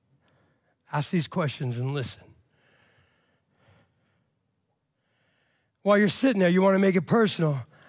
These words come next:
Ask the question, what can you identify that you know God has done through you?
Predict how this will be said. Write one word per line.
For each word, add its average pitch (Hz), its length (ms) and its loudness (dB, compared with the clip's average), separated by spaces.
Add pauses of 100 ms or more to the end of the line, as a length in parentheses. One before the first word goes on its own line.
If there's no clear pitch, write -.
(120)
Ask 185 240 0
the 170 60 -6
question, 196 440 0
what 214 140 2
can 214 140 2
you 214 100 4
identify 175 600 2 (240)
that 156 120 0
you 190 260 2
know 190 180 4
God 175 240 2
has 147 140 -2
done 160 200 0
through 156 200 -4
you? 143 300 -2